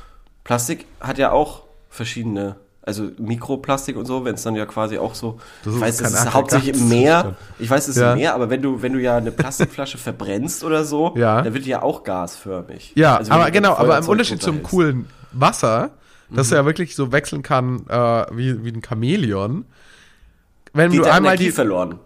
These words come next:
Speaker 1: ja.
Speaker 2: Ja, wenn du einmal das Plastik verbrennst,
Speaker 1: Mhm.
Speaker 2: dann setzt sich's ja nicht wieder zusammen. Ich glaub, die, ich glaub, jeder, der mit, mit ein bisschen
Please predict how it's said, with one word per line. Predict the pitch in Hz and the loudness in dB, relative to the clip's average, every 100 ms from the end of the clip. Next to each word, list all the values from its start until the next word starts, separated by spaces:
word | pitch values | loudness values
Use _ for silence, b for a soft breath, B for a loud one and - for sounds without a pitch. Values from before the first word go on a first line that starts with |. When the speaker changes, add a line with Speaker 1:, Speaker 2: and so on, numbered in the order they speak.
| - | -4
Speaker 1:
ja. | 98 85 - | -4 -2 0
Speaker 2:
Ja, | 170 151 | 2 2
wenn | 160 | 0
du | 147 | 0
einmal | 156 170 | 2 2
das | 147 | 0
Plastik | - 147 - 131 | -2 -4 -4 -8
verbrennst, | 117 - 170 156 170 269 - - - | -6 0 0 2 0 -4 -10 -20 -4
Speaker 1:
Mhm. | 131 123 175 - _ _ - | -2 -2 -6 -12 _ _ -2
Speaker 2:
dann | 131 | 0
setzt | 135 165 | 0 -2
sich's | 160 - | -6 -2
ja | 151 | 0
nicht | 147 165 - | 0 0 -2
wieder | 135 135 131 | -2 -2 -6
zusammen. | - 113 - 123 - | -12 -4 -2 -2 -8
Ich | |
glaub, | - 117 110 | -2 -2 0
die, | 113 101 | -8 -8
ich | 110 | -6
glaub, | 127 117 - | -6 -6 -8
jeder, | - 127 123 | -2 0 0
der | 120 120 | 0 -4
mit, | 120 - | -4 -10
mit | 117 - | -12 -6
ein | 117 | -6
bisschen | - 147 - 156 143 | 0 0 0 -4 -4